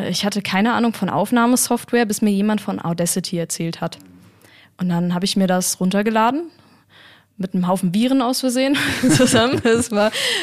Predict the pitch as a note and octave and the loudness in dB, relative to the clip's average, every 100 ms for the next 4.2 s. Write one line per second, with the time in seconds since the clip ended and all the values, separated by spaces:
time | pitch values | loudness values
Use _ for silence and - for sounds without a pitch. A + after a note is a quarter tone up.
0 | C4 G3+ G3 G3 F#3+ F#3+ F#3+ F#3+ F#3 G#3 | -4 -2 0 0 0 -2 -2 -4 -4 -4
1 | - F#3 F3 G#3+ B3 - A3+ A#3 - - | -2 -4 -2 0 -2 -2 0 0 -2 -2
2 | A3+ G#3+ A3 - A#3+ B3+ A3 B3 - A#4 | -2 0 -2 2 2 2 0 0 -2 -2
3 | D4+ G#3 G3 G3+ - - - - - - | -2 0 0 -2 -6 -14 -14 -18 -10 -2
4 | E3 | -2